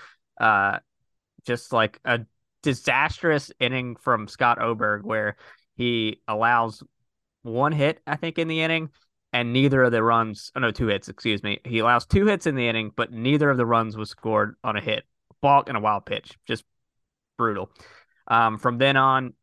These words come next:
uh, Soria comes in for the Brewers and records a scor-, scoreless inning, walk, two strikeouts. Uh, and then Corbin Burnes comes on. I mean, the story of this postseason that we've been told this entire time is of the bullpen. And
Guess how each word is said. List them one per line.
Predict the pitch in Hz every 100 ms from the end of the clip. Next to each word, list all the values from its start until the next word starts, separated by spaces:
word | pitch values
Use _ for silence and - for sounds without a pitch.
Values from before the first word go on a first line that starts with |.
| _
uh, | 110 107
Soria | - 147 139
comes | 127 139 127
in | 131 127 127 _ _
for | -
the | 127
Brewers | 117 127 120 117 -
and | - 113
records | - 127 117 120
a |
scor-, | 110 - - 123 117 -
scoreless | - 123 113
inning, | 117 117 110
walk, | 120 120 117 -
two | - 120
strikeouts. | - 117 113 120 113 - _ _ _ _ -
Uh, | 117 117
and | 117 123
then | 180
Corbin | - 151 175 127
Burnes | 110 156 196
comes | - 104 98
on. | 98 98 95 _ -
I | 110
mean, | 110 107 101
the |
story | 107 - 151 170
of | 165
this | 135
postseason | - 123 147 123 110 117
that | 110
we've | 110 110
been | 113
told | 113 110 107
this | 110
entire | 110 110 113
time | 117 131 113
is | 107
of | 113 107
the | 101
bullpen. | 101 120 165 175 - _ _ _
And | - 110 110